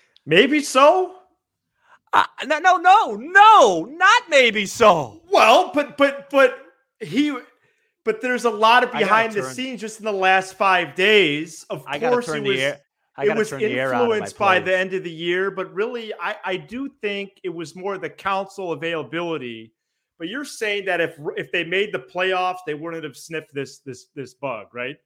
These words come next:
Speaker 2: I don't know that. I, I don't
Speaker 1: Oh,
Speaker 2: know
Speaker 1: okay.
Speaker 2: that.
Speaker 1: Well, that's why I'm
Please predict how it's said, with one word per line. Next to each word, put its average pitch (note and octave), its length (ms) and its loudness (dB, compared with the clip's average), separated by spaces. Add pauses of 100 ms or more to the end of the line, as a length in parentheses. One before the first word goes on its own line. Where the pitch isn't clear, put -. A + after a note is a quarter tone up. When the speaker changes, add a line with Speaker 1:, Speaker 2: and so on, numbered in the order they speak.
(420)
Speaker 2:
I - 280 -6
don't G#4 100 -8
know E3 140 -6
that. E3 320 -6 (100)
I, D#3 220 -4
I - 20 -4
don't G3 120 -4
Speaker 1:
Oh, C#3+ 60 -8
Speaker 2:
know D#3 120 -6
Speaker 1:
okay. D#3 80 -10
Speaker 2:
that. D#3+ 260 -4
Speaker 1:
Well, D3+ 140 -16
that's D3 240 -20
why C3+ 100 -20
I'm C3 220 -20